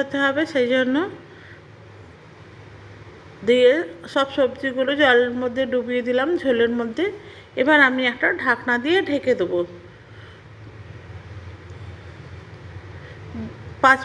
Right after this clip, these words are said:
মিনিট পর আমি, মানে সেদ্ধ হওয়ার জন্য পাঁচ মিনিট টাইম দিয়েছিলাম, পাঁচ মিনিট পর আমি ফিরে এলাম। এসে এবার দেখুন জলও শুকিয়ে গেছে, আলুটাও সেদ্ধ হয়ে গেছে, আমার এই তরকারিটা তৈরিও হয়ে গেছে মোটামুটি।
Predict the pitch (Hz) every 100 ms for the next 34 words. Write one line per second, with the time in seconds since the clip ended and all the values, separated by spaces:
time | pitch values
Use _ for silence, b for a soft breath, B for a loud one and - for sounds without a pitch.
0 | - 294 294 294 277 285 285 277 294 427
1 | - 254 262 262 262 - 269 226 285 277
2 | 285 277 254 240 262 254 269 254 262 254
3 | 302 302 285 240 - 254 262 - 269 285
4 | 294 311 302 277 285 302 330 427 - B
5 | B B B B B - 269 277 320 311
6 | 302 262 254 262 254 294 339 349 - 220
7 | 254 247 277 285 277 277 269 277 277 320
8 | 226 220 247 269 262 294 247 294 302 302
9 | 302 302 330 392 - B B B B -
10 | 226 233 240 247 240 247 233 247 247 254
11 | 254 254 254 277 311 320 330 320 320 320
12 | 330 330 320 320 302 311 330